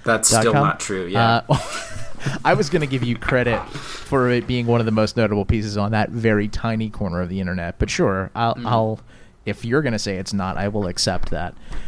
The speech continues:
Speaker 1: Uh, but I, so if we're gonna get technical about the journalism, um, uh, you know, I,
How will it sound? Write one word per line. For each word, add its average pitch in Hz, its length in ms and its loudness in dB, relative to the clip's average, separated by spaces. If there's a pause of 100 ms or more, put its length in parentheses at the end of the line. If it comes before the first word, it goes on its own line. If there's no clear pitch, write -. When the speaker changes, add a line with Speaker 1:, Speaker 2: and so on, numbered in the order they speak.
(220)
Speaker 1:
Uh, 135 300 6
but 156 240 0
I, 170 200 2
so 131 380 2 (440)
if 143 160 0
we're 143 120 2
gonna 135 260 0
get 120 340 0 (600)
technical 147 540 0
about 104 320 0 (540)
the 113 80 -2
journalism, 98 760 0 (540)
um, 95 560 0 (840)
uh, - 100 -10 (180)
you 139 100 2
know, 104 400 2
I, - 80 -6